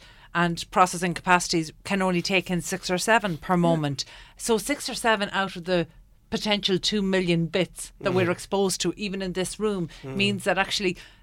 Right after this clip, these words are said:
Speaker 1: a human couldn't possibly take in
Speaker 3: Mm.
Speaker 1: everything that A I could. But is there a risk with that? Is there a risk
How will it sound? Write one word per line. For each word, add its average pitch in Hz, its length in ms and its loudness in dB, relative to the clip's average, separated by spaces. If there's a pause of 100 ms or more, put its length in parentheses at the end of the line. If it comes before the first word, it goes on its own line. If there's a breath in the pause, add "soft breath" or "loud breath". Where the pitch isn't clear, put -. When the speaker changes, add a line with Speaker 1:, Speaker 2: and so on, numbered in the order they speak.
Speaker 1:
a 185 60 -4
human 220 460 -2
couldn't 208 400 -6
possibly 170 720 -4
take 156 340 -2
in 170 280 2
Speaker 3:
Mm. 135 120 -8
Speaker 1:
everything 170 440 2
that 165 120 2
A 180 140 6
I 170 120 6
could. 190 260 -4
But 196 100 -8
is 285 140 -4
there 311 120 -2
a 311 40 0
risk 320 400 -2
with 226 160 -4
that? 220 340 2
Is 233 140 -8
there 277 120 -4
a 269 60 -6
risk 311 340 -4